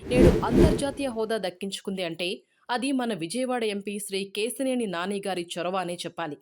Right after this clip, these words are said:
చంద్రబాబు అమరావతిలో నూతన విమానాశ్రయ నిర్మాణం కోసం విజయవాడ విమానాశ్రయాన్ని నిర్లక్ష్యం చేయగా, కేశినేని నాని గారు పౌర విమానయాన శాఖ మంత్రి అశోక్ గజపతిరాజు గారిని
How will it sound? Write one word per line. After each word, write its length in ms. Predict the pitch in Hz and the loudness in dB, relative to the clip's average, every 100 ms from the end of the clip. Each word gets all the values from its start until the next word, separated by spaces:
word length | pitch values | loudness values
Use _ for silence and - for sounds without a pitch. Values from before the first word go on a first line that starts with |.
| _ _ _ _ | _ _ _ _
చంద్రబాబు 540 | - 247 240 214 202 196 214 196 | -4 -2 0 0 -2 -2 -4 -4
అమరావతిలో 600 | 196 214 214 208 208 196 | -4 -4 -4 -4 -4 -4
నూతన 360 | 185 208 240 | -4 -4 -4
విమానాశ్రయ 600 | 180 165 214 247 247 240 | -4 -4 -4 -4 -4 -4
నిర్మాణం 440 | 175 156 185 202 190 | -4 -4 -4 -6 -6
కోసం 300 | 180 - 254 - _ _ 170 | -6 -4 -8 -10 _ _ -6
విజయవాడ 480 | 185 254 294 285 269 | -2 -2 -2 -4 -4
విమానాశ్రయాన్ని 840 | 233 233 240 233 - 233 226 202 | -4 -4 -4 -6 -6 -6 -4 -4
నిర్లక్ష్యం 520 | 156 170 202 - 226 | -4 -6 -8 -6 -8
చేయగా, 380 | 220 202 208 185 - - | -6 -4 -4 -6 -8 -8
కేశినేని 520 | 285 330 330 339 294 | -4 -4 -2 0 0
నాని 320 | 220 196 240 | -2 -2 -2
గారు 260 | 233 226 185 - _ _ 262 | -2 -2 -2 -6 _ _ -2
పౌర 220 | 269 320 | 0 0
విమానయాన 480 | 247 233 247 247 240 | -2 -2 -2 -2 -4
శాఖ 280 | 233 214 226 | -6 -6 -6
మంత్రి 320 | 214 208 208 226 - | -6 -6 -6 -6 -6
అశోక్ 300 | 202 233 220 | -6 -4 -4
గజపతిరాజు 640 | 196 185 202 202 185 175 | -4 -6 -8 -4 -4 -4
గారిని 320 | 180 175 170 | -4 -4 -4